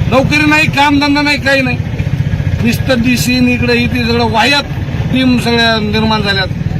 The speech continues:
म्हणून आम्हाला आणखीनही, आम्हाला हे काही विषय काय राजकारणाचा नाही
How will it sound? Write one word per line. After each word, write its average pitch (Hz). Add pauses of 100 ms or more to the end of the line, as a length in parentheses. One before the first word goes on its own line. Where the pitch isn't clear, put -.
(140)
म्हणून 226
आम्हाला 202 (160)
आणखीनही, 214
आम्हाला 220 (180)
हे 185
काही 226
विषय 214
काय 220
राजकारणाचा 220
नाही 262